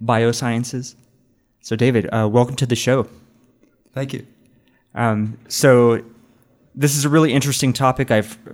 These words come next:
Speaker 1: been hearing a lot about sort of on the podcast, uh, circuit. And, um, so, but I wanna start off before we delve right into, you know, the crispr technology.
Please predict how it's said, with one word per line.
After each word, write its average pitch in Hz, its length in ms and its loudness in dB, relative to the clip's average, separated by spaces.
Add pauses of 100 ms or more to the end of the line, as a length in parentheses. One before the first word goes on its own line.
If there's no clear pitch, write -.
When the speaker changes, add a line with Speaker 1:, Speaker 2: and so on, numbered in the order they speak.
Speaker 1:
been 113 180 0
hearing 113 320 0
a 104 40 -2
lot 107 200 0
about 104 400 -2
sort 113 180 -6
of 104 120 -6
on 104 180 -2
the 98 80 -6
podcast, - 1000 -4 (220)
uh, 104 180 -14
circuit. 107 540 -4 (440)
And, 98 360 -6
um, 98 440 -8 (440)
so, 110 240 -4
but 110 180 0
I 131 60 8
wanna 175 160 4
start 131 240 4
off 117 380 0
before 120 240 0
we 113 120 0
delve 110 540 0
right 107 180 2
into, 98 220 -2 (240)
you 113 100 -2
know, 95 140 -6
the - 160 -10
crispr 110 360 -8
technology. 104 680 -2